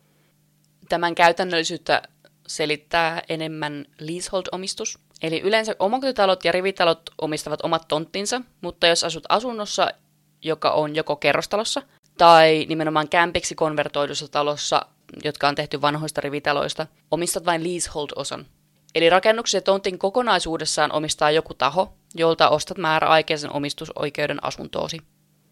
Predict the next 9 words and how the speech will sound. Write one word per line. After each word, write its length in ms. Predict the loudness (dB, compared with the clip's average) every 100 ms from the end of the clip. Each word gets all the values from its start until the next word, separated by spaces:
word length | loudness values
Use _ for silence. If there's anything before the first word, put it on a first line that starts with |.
| _ _
Tämä 200 | 2 6
aika 360 | 8 10 8 6
on 120 | 2
usein 340 | 0 2 2 2
esimerkiksi 500 | -2 -4 -4 -8 -8
yhdeksänkymmentä 880 | -4 -4 -4 -6 -4 -2 0 2 0
tai 180 | 2 -2
satakaksikymmentä 720 | 0 0 0 -2 -6 -6 -8 -10
vuotta, 340 | -12 -4 -4